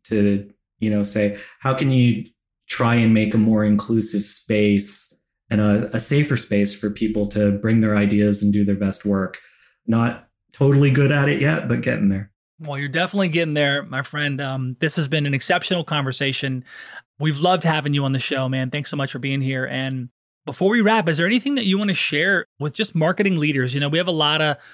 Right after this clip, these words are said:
Speaker 2: C M Os and heads of marketing that come on and,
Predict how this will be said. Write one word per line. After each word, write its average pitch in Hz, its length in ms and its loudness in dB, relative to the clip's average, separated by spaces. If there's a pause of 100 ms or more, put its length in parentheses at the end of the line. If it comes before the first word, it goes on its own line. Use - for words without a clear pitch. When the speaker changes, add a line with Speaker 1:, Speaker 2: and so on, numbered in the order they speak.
(160)
Speaker 2:
C 277 240 0
M 233 140 4
Os 190 340 2
and 170 120 0
heads 175 200 0
of 160 100 -2
marketing 170 520 0
that 156 160 -8
come 170 240 -2
on 165 380 0
and, 151 380 -4